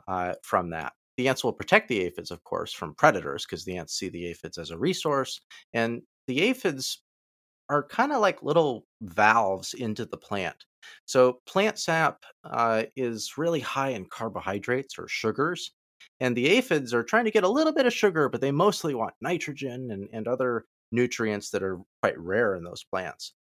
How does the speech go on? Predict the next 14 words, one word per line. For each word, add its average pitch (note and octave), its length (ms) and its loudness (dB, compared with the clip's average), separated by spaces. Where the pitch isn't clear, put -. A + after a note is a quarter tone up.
Essentially, A3+ 440 2
what B2+ 140 -4
this - 160 -2
means F3 200 0
that D#3 160 -2
the B2+ 200 -2
aphids F3+ 240 -2
have C3 140 0
to A#2+ 80 -4
process B2+ 580 2
a - 160 -10
ton D#3+ 540 2
of C3 140 -4
food E3 480 -4